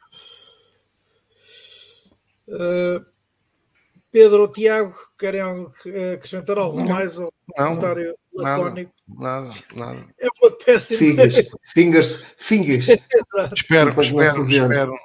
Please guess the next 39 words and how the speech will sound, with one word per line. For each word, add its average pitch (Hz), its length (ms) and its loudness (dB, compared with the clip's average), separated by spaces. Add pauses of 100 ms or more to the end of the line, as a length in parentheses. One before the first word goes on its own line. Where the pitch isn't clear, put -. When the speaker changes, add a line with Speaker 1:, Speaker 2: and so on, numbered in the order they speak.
(100)
Speaker 2:
espero 139 480 -2
que 127 380 -6
aquilo 123 400 -6
que, 113 800 -8 (480)
agora 113 320 -4
olhando 120 180 -6
para 123 60 -12
a 117 40 -10
seleção 120 260 -14
nacional, 113 360 -12
que - 80 -20
aquilo 110 220 -18
que - 80 -20
se - 60 -18
fala 117 340 -6
não, 113 240 -10
não 110 160 -12
se - 80 -20
concretize, 110 600 -16 (300)
porque, 95 720 -12 (640)
eh, 104 300 -8
existe 110 360 -10
o 107 40 -6
rumor 110 380 -6
forte 113 480 -6 (360)
que 104 240 -10
três 110 320 -10
jogadores 107 320 -10
do 104 40 -12
Benfica 104 280 -14
serão 104 200 -12
convocados: 104 480 -8
António 95 280 -12
Silva, 95 260 -12
João 95 160 -12
Mário 92 380 -12
e 90 240 -12
Gonçalo 90 320 -14
Ramos. 104 300 -14